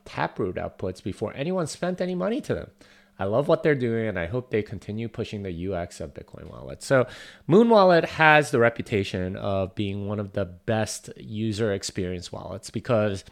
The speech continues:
not only can you take, uh, Bitcoin on chain, but they have, like, seamless integration with Lightning, which is, uh, wonderful because you can,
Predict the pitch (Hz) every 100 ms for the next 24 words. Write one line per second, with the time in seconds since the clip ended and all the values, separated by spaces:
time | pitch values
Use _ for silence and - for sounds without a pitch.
0 | _ _ _ _ _ _ - - 131 151
1 | 190 180 165 151 156 131 127 131 113 -
2 | - 120 101 92 117 - 101 95 139 135
3 | 95 87 87 - - _ _ 147 139 123
4 | - 139 - 165 151 143 113 - - 139
5 | 139 127 - 107 113 92 90 - 90 92
6 | 95 98 104 98 110 - - 87 90 87
7 | 110 90 104 127 117 - 107 101 - 90
8 | 90 - 87 90